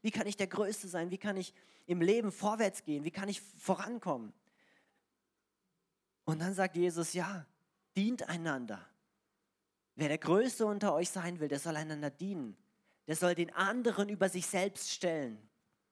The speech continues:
Oh, was wär das für eine Welt, wenn,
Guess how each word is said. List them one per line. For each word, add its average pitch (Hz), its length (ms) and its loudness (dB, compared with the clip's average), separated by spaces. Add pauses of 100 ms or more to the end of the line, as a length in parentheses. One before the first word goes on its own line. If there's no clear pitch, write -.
(460)
Oh, 170 220 0
was 151 400 -2
wär 185 240 4
das 190 220 0
für 170 140 -4
eine 156 280 -2
Welt, 147 400 -2 (800)
wenn, 156 300 0